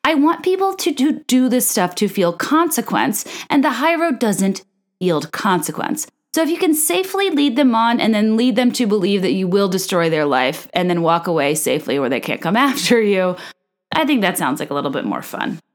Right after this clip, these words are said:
Don't you think? Um, tugboat. Only good boys on the ground get crumbs. <laughs> Oh my gosh. Okay, quick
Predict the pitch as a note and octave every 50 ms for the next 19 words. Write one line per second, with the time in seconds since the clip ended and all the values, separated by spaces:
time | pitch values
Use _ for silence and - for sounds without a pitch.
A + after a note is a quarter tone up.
0 | _ _ - C4 C4 D4+ - E4 E4 D4+ - - _ _ _ _ _ _ _ _
1 | _ _ - G3 F#3+ F3+ F3 E3+ E3 E3 E3+ E3+ - - _ _ _ _ _ -
2 | - E4+ D#4+ D4 C#4+ D4+ D4+ D4+ D4+ D4 D4 D4 D4 - _ _ _ _ _ _
3 | _ _ _ _ _ _ _ _ _ _ _ _ _ _ _ _ _ G#3 G3+ G#3
4 | G3+ B3 A3+ C4 C#4 C#4 C#4 C#4+ D4+ D4 C#4 D4 D4+ D4 D#4+ D#4+ D#4 - - E4+
5 | F4+ F#4 F4+ E4+ E4+ E4+ E4 D#4 - - - _ _ _ _ _ _ _ _ _
6 | _ _ _ _ _ _ _ _ _ _ _ _ _ _ _ - - - - _
7 | _ _ _ _ _ _ _ _ - B3+ - _ G#3+ G3 F3+ F3+ F3+ A2+ F3 -
8 | - - _ _ _ _ _ _ - G#3 G3 F3 D#3+ - - G#3+ G3+ G3 G3+ -